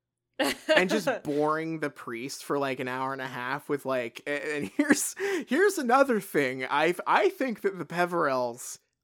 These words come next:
Speaker 1: were, uh, were, that was all marketing. I don't believe that
Speaker 2: Right, yeah.
Speaker 1: like, just really weird s-, 'cause it's answering questions for the audience and not for Harry or for Dumbledore,
Speaker 2: <laughs>
Speaker 1: right?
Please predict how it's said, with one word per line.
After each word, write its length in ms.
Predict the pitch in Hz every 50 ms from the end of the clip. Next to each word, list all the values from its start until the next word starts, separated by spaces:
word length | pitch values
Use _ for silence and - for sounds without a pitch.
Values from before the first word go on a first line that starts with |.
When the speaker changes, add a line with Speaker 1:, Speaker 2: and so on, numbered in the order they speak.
| _ _
Speaker 1:
were, 560 | - 160 156 151 147 139 135 135 135 135 135 127
uh, 440 | 110 120 120 123 123 120 120 117 110
were, 300 | 104 120 123 120 120 120 -
that 140 | 156 185
was 100 | 190 170
all 140 | 156 147 143
marketing. 840 | 131 127 120 110 113 113 - - - - - - - - 73 73 -
I 120 | - 131 151
don't 160 | 175 180 160
believe 380 | - 147 131 131 131 131 127 226
that 40 | 220
Speaker 2:
Right, 220 | 208 185 185 160
yeah. 280 | 175 185 185 180 180 170
Speaker 1:
like, 160 | 233 247 240
just 240 | - 339 339 320 -
really 440 | 208 180 185 247 330 392 453 370 285
weird 480 | 226 160 156 160 175 196 226 240 233 202
s-, 160 | - - -
'cause 180 | - 262 202
it's 140 | 254 - - -
answering 400 | 190 214 247 294 - - 277 233
questions 380 | - - 202 196 - 220 190 -
for 80 | - 147
the 120 | 131 - -
audience 520 | - 104 95 90 - 143 170 185 185 - -
and 100 | 123 117
not 240 | 120 113 - -
for 100 | - 120 117
Harry 440 | - 113 101 107 113 113 113 110 -
or 160 | - 104 101
for 260 | - - 104 104 98
Dumbledore, 760 | - - 92 101 - 127 143 156 165 180 185 190 190 196 208 202
Speaker 2:
<laughs> 100 | 453 -
Speaker 1:
right? 340 | 440 381 269 196 392 415